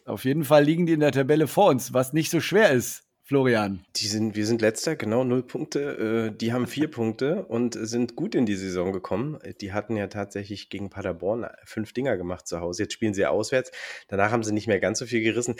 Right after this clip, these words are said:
Speaker 2: Ich bin immer geneigt dazu, ähm, die, meine, meine, äh, Prognose an den letzten Spielen festzumachen und scheitere damit jedes Mal desaströs, äh, weil die Hertha uns da einfach nicht bei, bei hilft, ja. Und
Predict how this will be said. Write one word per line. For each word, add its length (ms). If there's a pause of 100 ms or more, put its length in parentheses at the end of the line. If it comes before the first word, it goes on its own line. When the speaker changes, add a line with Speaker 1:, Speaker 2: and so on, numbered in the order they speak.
(160)
Speaker 2:
Ich 160
bin 140
immer 160
geneigt 420
dazu, 460
ähm, 480
die, 420
meine, 320
meine, 720
äh, 80 (260)
Prognose 800
an 120
den 120
letzten 320
Spielen 280
festzumachen 560
und 140
scheitere 480
damit 300
jedes 320
Mal 120
desaströs, 760 (580)
äh, 240
weil 120
die 140
Hertha 220
uns 300
da 140
einfach 360
nicht 360 (680)
bei, 180
bei 160
hilft, 400
ja. 220
Und 280